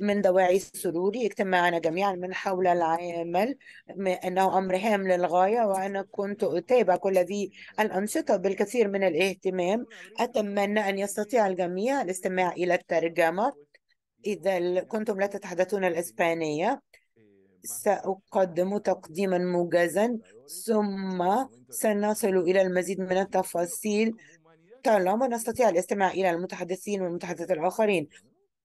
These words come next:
بصفتنا بشرية، نحن نعيش الآن في أزمة في الوقت الضائع، أزمة المناخ وأزمة بيئية، وهذا أدى بنا إلى التخلي عن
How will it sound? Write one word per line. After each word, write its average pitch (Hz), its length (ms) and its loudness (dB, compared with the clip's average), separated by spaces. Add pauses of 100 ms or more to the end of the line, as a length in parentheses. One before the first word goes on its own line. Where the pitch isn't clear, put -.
(200)
بصفتنا 226 720 0
بشرية، 240 720 2
نحن 208 480 -2
نعيش 190 500 2
الآن 208 500 0 (300)
في - 280 0 (120)
أزمة 196 520 2
في 240 200 -2
الوقت 190 360 0
الضائع، 175 840 2
أزمة 196 340 -4
المناخ 180 640 -2
وأزمة 175 460 0
بيئية، 175 800 -2 (460)
وهذا 226 880 0 (880)
أدى 190 440 2
بنا 190 420 0 (100)
إلى 214 320 2
التخلي 214 880 0
عن 185 440 -2